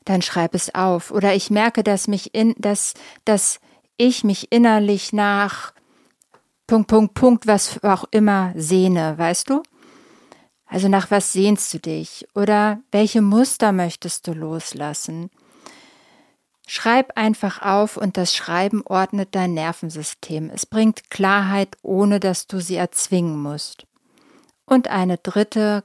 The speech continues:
ganz einfache Sache ist eine Kerze als stiller Anker. Wenn du magst, zünde abends eine Kerze an. Nicht als großes Ritual, sondern als Zeichen,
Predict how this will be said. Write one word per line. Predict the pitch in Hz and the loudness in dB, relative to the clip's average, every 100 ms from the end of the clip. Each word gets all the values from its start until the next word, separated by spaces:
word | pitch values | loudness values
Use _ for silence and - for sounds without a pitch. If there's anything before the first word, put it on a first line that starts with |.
| - | -2
ganz | 208 233 247 - | 2 4 2 -2
einfache | - 190 196 - 185 175 185 180 | -4 -2 -2 -2 -4 -4 -4 -4
Sache | 170 160 160 | -2 -4 -4
ist | 170 - 151 151 - - _ - | -8 -8 -10 -10 -14 -20 _ -6
eine | 175 175 | -4 -4
Kerze | - 185 170 170 - - | -4 -4 0 -2 -2 -6
als | - 156 - - | -6 -8 -8 -6
stiller | - 185 180 180 | -2 0 0 -2
Anker. | 160 147 147 151 147 - _ _ _ _ _ _ | -4 -8 -8 -10 -12 -14 _ _ _ _ _ _
Wenn | 214 214 | 2 4
du | 220 | 4
magst, | 214 240 262 - - | 4 2 -2 -8 -12
zünde | - 214 214 208 - | -2 2 2 2 -2
abends | 170 170 175 | -4 -4 -6
eine | - 175 175 | -6 -4 -4
Kerze | - 160 156 - 160 | -4 -4 -4 -6 -8
an. | 120 147 151 - _ _ _ _ _ | -8 -8 -10 -16 _ _ _ _ _
Nicht | 254 262 - | 2 2 2
als | 214 196 - | 0 0 -2
großes | 190 190 180 185 - | -4 -2 -2 -6 -6
Ritual, | 180 180 - 156 170 165 | -6 -4 -4 -2 0 -2
sondern | 180 190 196 - | -2 0 0 -2
als | 190 - - | -6 -4 -6
Zeichen, | - 180 180 180 - 220 247 | -4 -2 -2 -2 -4 -2 -2